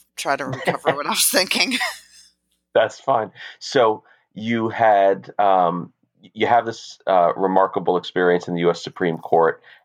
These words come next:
Speaker 2: and, uh, you're, you're focused historically on, on, uh, personal injury cases, particularly those involving amputation. And from there, you wind up in sort of this, uh, very unique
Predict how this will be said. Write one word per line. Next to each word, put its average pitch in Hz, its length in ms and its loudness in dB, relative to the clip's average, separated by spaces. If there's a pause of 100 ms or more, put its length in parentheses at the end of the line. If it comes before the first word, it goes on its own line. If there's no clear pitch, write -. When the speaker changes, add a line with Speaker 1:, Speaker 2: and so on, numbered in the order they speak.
Speaker 2:
and, 85 680 0 (140)
uh, 78 280 2
you're, 78 320 -2
you're 85 120 -4
focused 95 460 -2
historically 87 840 0 (340)
on, 85 680 2 (160)
on, 80 300 0 (340)
uh, - 80 -6 (300)
personal 101 340 0
injury 92 280 0
cases, 90 400 -2
particularly - 440 -4
those 82 200 0
involving 82 440 0
amputation. 80 680 -4 (460)
And 87 640 2 (520)
from - 260 0
there, 113 560 2
you 90 160 -4
wind 95 340 2
up 95 280 0 (120)
in 90 160 -2
sort 90 240 -2
of 82 200 -2
this, - 600 -4
uh, 82 320 0
very 104 340 0
unique 98 500 -2